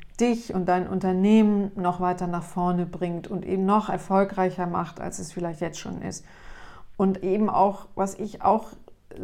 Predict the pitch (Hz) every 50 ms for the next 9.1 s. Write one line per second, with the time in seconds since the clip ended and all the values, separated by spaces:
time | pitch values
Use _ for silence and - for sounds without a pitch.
0 | 190 190 196 190 - - - 185 208 226 226 220 208 208 196 196 196 214 208 -
1 | - 214 196 190 190 185 190 - 202 202 202 196 190 185 185 - 196 196 208 220
2 | 220 202 202 196 190 190 175 185 185 175 180 170 180 180 - 175 202 240 233 233
3 | - 190 190 175 196 - - 233 233 214 - 214 220 214 202 196 202 214 220 226
4 | 196 175 170 170 175 - - 202 214 220 214 190 175 185 185 175 - - 185 180
5 | 185 170 175 170 170 - - 190 185 180 180 170 - - - 226 233 247 208 175
6 | 156 - - 196 - - 180 180 180 175 175 - 180 185 180 185 156 - - 190
7 | 190 196 190 185 - - - 180 208 196 180 170 185 180 185 185 185 180 185 190
8 | 208 202 196 - - 185 185 180 180 175 - 208 185 175 175 180 175 185 185 180
9 | 180